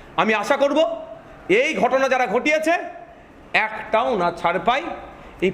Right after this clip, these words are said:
পশ্চিমবাংলার সৌজন্যের রাজনীতিকে যারা বিনষ্ট করার চেষ্টা করছে, তাদের বিরুদ্ধে আইনি লড়াই প্রশাসন করবে। কিন্তু কোন প্রশাসন করবে, এটা ভাবার বিষয়। বলছেন আপনারা এন্টালি থানা, হ্যাঁ, আরও কোনো থানা নাকি জানতো, তারপরেও যাদেরকে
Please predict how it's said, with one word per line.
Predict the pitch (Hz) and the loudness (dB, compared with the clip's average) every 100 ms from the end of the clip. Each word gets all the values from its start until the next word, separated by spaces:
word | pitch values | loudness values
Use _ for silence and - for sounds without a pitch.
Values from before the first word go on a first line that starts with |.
| 180 | 0
পশ্চিমবাংলার | 226 226 254 226 208 214 208 165 - - - - - - | -2 0 -2 0 2 2 0 -2 -10 -14 -16 -20 -2 2
সৌজন্যের | 311 339 330 294 247 | 2 2 2 2 0
রাজনীতিকে | 226 247 254 247 | -2 -4 0 2
যারা | 226 208 | 2 0
বিনষ্ট | 220 262 - | -2 -4 -2
করার | 240 226 190 220 | 0 0 0 -4
চেষ্টা | 214 285 285 | 0 0 2
করছে, | 294 311 330 339 - - - - | 0 0 -2 -2 -12 -16 -18 -4
তাদের | 156 165 185 | 0 0 0
বিরুদ্ধে | 190 170 214 | 0 0 0
আইনি | 175 165 190 | 0 -2 0
লড়াই | 151 143 151 151 - - - | 2 2 -2 -6 -14 -14 -6
প্রশাসন | 165 156 - 160 147 | -6 -6 -4 -4 -2
করবে। | 147 135 - - | -2 -4 -6 -6
কিন্তু | 277 294 285 | -4 -2 2
কোন | 339 415 | 2 2
প্রশাসন | 403 359 311 311 269 | 2 2 2 0 0
করবে, | 269 247 | 0 2
এটা | 240 | 0
ভাবার | 214 180 175 160 | 0 0 0 -4
বিষয়। | 156 143 139 - - - - - - - 151 | -6 -6 -6 -16 -20 -20 -20 -20 -20 -6 0
বলছেন | 233 269 294 | 0 2 0
আপনারা | 277 277 285 285 262 220 | 0 0 2 2 2 0
এন্টালি | 240 233 262 | -2 -2 -4
থানা, | 247 254 254 233 | -4 0 2 2
হ্যাঁ, | 240 240 220 | 0 0 2
আরও | 233 | 2
কোনো | 233 247 | -2 -6
থানা | 254 226 233 | -4 -2 -2
নাকি | 240 240 151 | -2 -2 -2
জানতো, | 208 311 - 262 214 | -2 -2 0 0 2
তারপরেও | 214 214 247 269 | -2 -2 -2 0
যাদেরকে | 254 240 247 | 0 -2 0